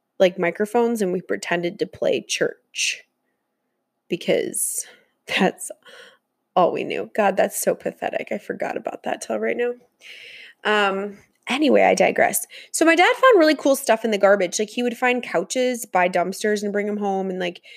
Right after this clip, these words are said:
my parents never bought furniture, living room furniture. And my mom would get real mad because she'd be like, "There's, like, worms in this." And my dad, he was a carpet cleaner too. And so he would just clean them,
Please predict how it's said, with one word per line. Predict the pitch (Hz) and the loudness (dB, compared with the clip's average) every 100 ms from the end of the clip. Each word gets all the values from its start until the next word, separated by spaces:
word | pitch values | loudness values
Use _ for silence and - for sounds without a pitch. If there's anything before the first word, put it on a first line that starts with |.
| - - - | -20 -6 -2
my | |
parents | 277 269 240 226 | 2 2 2 0
never | 196 196 | 2 4
bought | 180 - | 2 2
furniture, | 180 175 175 180 180 185 - _ _ _ _ _ _ - _ | -2 -2 0 0 0 -2 -8 _ _ _ _ _ _ -20 _
living | 226 214 | 2 2
room | 208 202 | 2 0
furniture. | 196 190 202 | 0 2 2
And | 196 | 2
my | 196 | 2
mom | 202 214 247 | 4 4 4
would | 226 | 4
get | 202 | 4
real | 170 | 4
mad | 180 190 202 | 4 2 2
because | 190 196 | 0 -2
she'd | 180 180 | -4 -2
be | 170 | 0
like, | 165 165 | 0 2
"There's, | - 453 | 4 4
like, | 339 294 | 4 0
worms | 196 269 381 339 254 | 2 4 4 2 0
in | 220 | 0
this." | 196 185 - - - - _ - | 0 -2 -4 -18 -20 -20 _ 0
And | 226 | 2
my | 226 226 | 4 4
dad, | 220 220 214 214 190 - - | 4 4 4 4 0 -8 -12
he | 208 | -4
was | 220 | 0
a | 202 | 0
carpet | - 294 302 202 | 0 0 0 -4
cleaner | 202 180 185 | -4 -4 -6
too. | 190 202 | -4 -4
And | 180 | -4
so | 196 208 | -4 -6
he | - 220 | -6 -2
would | 220 | -2
just | 196 190 - - | -2 -8 -10 -16
clean | - 240 311 247 | -6 -2 0 -2
them, | - - | -6 -12